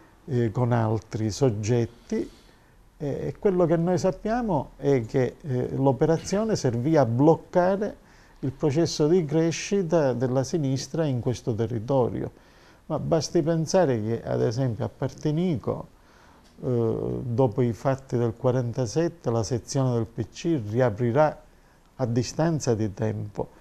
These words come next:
A Borgetto dopo vent'anni. Il sindacato nasce lì dopo vent'anni. Eh, e così in altre parti, diciamo, della Sicilia,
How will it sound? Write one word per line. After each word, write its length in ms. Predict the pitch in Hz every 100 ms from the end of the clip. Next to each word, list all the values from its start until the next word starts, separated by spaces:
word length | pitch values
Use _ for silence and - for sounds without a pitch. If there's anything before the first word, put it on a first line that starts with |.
| - -
A 120 | 131
Borgetto 680 | 120 139 131 135 180 - 123
dopo 540 | 120 131 123 120 113 -
vent'anni. 800 | 127 135 113 151 135 104 113 - - _ _ _ _ _ _ _ _ _ - - _ _ -
Il 140 | 143
sindacato 1000 | - 139 127 127 110 135 123 104 117 120 - - - -
nasce 600 | 127 127 135 131 - 123
lì 240 | 123 143 - 127
dopo 280 | 127 147 139
vent'anni. 760 | 127 123 127 160 135 104 107 127 - - - - - - _ - _
Eh, 680 | 120 117 113 123 131 131 120
e 180 | 151 -
così 280 | 180 165 196
in 600 | 175 143 131 123 127 135
altre 400 | 165 165 - 131
parti, 500 | 107 139 135 - 123
diciamo, 460 | 117 107 131 120
della 280 | 113 110 117
Sicilia, 680 | 101 113 - 127 110 104 104